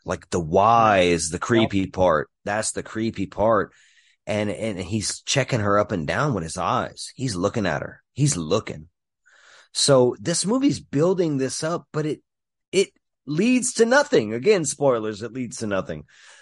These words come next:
Speaker 1: So, uh, they go have dinner at a restaurant, the three of them.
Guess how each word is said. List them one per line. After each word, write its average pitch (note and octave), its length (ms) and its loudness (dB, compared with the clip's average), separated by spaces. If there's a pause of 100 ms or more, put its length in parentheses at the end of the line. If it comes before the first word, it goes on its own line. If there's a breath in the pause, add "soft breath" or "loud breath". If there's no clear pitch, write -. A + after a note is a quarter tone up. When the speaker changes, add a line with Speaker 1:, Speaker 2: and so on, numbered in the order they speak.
Speaker 1:
So, C3+ 480 4 (1000 soft breath)
uh, A2+ 320 2
they A#2+ 180 -2
go D3 160 0
have C#3 320 -4
dinner A2 540 -4 (560)
at G#2+ 100 -2
a G#2+ 60 0
restaurant, G2+ 640 -4 (160)
the G#2 80 -8
three B2 240 0
of F#2+ 120 0
them. E2+ 360 -6